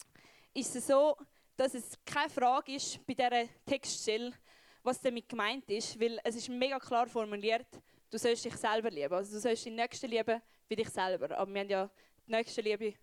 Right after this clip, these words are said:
schon letzte Woche angeschaut. Aber was an dem Ganzen dann eben doch nicht so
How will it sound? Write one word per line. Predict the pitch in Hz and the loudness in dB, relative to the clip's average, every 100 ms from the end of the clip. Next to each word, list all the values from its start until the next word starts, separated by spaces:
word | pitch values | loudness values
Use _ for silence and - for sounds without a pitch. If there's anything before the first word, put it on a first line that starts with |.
| - | -12
schon | - | -4
letzte | 214 - - 226 | -2 -2 -2 0
Woche | 214 | 2
angeschaut. | 208 - 202 175 - - - - - - - - | 2 2 0 -2 -4 -18 -20 -20 -20 -20 -20 -4
Aber | 220 262 | 2 4
was | 247 294 - - | 6 4 0 -2
an | 262 | 0
dem | 269 254 | 0 2
Ganzen | 262 330 311 | 2 0 -2
dann | 269 254 | 0 2
eben | 233 - | 0 2
doch | 277 302 | 2 2
nicht | 330 330 | 0 -2
so | - 285 | 2 2